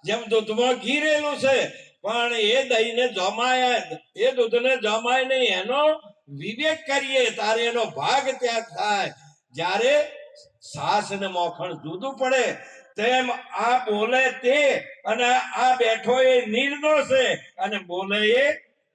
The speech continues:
ખીરનો છે. તારે નિરત બાપુએ કીધું,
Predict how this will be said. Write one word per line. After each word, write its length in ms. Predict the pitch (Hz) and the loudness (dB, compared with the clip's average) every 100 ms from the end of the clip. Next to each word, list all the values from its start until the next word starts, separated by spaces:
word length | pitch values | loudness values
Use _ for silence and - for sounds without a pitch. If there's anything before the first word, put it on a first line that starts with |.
| _ _ _ - | _ _ _ -18
ખીરનો 400 | 135 160 175 165 | -14 -12 -10 -12
છે. 360 | 160 180 175 - | -10 -4 -4 -4
તારે 580 | - _ - - 240 240 | -10 _ -8 -2 0 0
નિરત 400 | 220 208 208 214 | 0 0 -2 -4
બાપુએ 440 | 196 196 196 196 | -4 -4 -4 -6
કીધું, 540 | 185 175 160 208 185 | -4 -8 -6 -4 -4